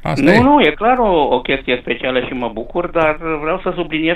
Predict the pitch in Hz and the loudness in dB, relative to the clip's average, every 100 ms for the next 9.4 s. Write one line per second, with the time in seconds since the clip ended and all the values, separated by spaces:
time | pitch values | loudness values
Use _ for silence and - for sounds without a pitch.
0 | 170 165 151 147 135 156 156 147 151 147 | -4 -4 -4 -4 -4 -4 -8 -8 -8 -6
1 | 147 151 - 131 135 - 127 120 117 120 | -6 -6 -4 -6 -4 -2 0 0 -4 -8
2 | 120 123 123 147 139 - 170 131 131 - | -6 -6 -6 -4 -4 -6 -8 -6 -6 -8
3 | 127 - 127 143 131 - 120 120 131 117 | -10 -6 -6 -4 -6 -6 -8 -6 -6 -4
4 | 120 117 120 135 135 - 92 - - - | -6 -6 -6 -6 -8 -14 -14 -14 -16 -18
5 | - - 139 139 127 117 123 131 110 110 | -18 -4 -4 -2 -2 -2 0 0 0 -2
6 | - 117 127 180 - 208 359 349 370 494 | -6 -4 -4 -6 -4 -4 -4 -4 -2 0
7 | 480 - - 92 - - - 92 101 90 | 0 0 -2 -8 -12 -18 -8 -6 -4 -2
8 | 123 135 143 113 82 190 160 170 - 240 | 0 0 2 0 0 -6 -4 -6 -6 -6
9 | 254 262 269 254 | -4 -4 -4 -6